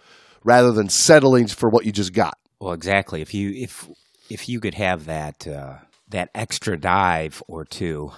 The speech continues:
Speaker 2: <laughs> at the site prior to actually going in to get the photos you want, you know, the photos you have in your mind, be a huge asset. A huge little boost up.
Speaker 1: He says,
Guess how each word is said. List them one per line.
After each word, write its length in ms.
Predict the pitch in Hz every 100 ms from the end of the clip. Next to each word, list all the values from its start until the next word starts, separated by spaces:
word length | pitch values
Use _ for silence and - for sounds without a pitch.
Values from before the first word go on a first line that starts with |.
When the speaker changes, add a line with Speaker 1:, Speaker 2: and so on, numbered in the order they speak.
| - -
Speaker 2:
<laughs> 180 | -
at 200 | - 92
the 100 | -
site 640 | - - 107 90 73 - - _ _ _ _ _ _
prior 360 | - 95 95 90
to 280 | - 85 80
actually 360 | 82 - 78
going 360 | 73 82 82 82
in 120 | 80
to 100 | 78
get 240 | 73 82 -
the 80 |
photos 480 | 78 - 82 80 71
you 80 | 73
want, 560 | 71 87 80 65 - _ _ _
you 100 | -
know, 80 | 69
the 80 | 139
photos 380 | - 85 78
you 80 | 76
have 160 | 73 69
in 60 |
your 100 | 65
mind, 480 | 62 73 78 - - _ _ _ _ _ _ -
be 160 | 104 95
a 40 |
huge 340 | 98 101 120
asset. 460 | 76 67 - 71 - _ _ _ _ _ _ _ _ _ _ _ _ _ _ _ _ _ _ _ _
A 80 | -
huge 360 | - 120 110 95
little 320 | 90 76 71
boost 420 | 76 85 80 -
up. 240 | 73 - - - _ _ _ _ _ _ _ _ _ _ _ _ _ _ _ _ _ _ _ _ - - - -
Speaker 1:
He 80 | 147
says, 320 | 147 180 151